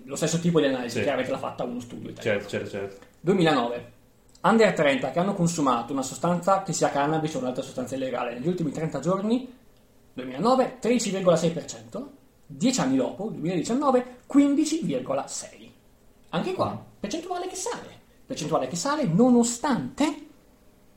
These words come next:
Speaker 1: il proibi-, il proibizionismo. I numeri
Speaker 2: Sì, sì, sì.
Speaker 1: salgono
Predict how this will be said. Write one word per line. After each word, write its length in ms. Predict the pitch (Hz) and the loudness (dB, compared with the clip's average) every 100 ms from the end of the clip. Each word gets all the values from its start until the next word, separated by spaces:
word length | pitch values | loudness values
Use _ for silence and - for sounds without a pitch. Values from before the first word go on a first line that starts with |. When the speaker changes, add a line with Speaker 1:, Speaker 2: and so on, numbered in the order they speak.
| _ _ _ | _ _ _
Speaker 1:
il 100 | 156 | -10
proibi-, 340 | - 233 226 226 | -6 -6 -6 -4
il 100 | 170 | -4
proibizionismo. 760 | 269 277 269 349 202 - 123 - _ | -4 -6 -6 -4 -4 -6 -16 -18 _
I 100 | 190 | 4
numeri 280 | 233 254 147 | 8 8 6
Speaker 2:
Sì, 80 | 127 | 2
sì, 60 | - | 0
sì. 60 | |
Speaker 1:
salgono 760 | 240 185 147 160 214 311 415 - | 4 4 6 6 8 8 6 -2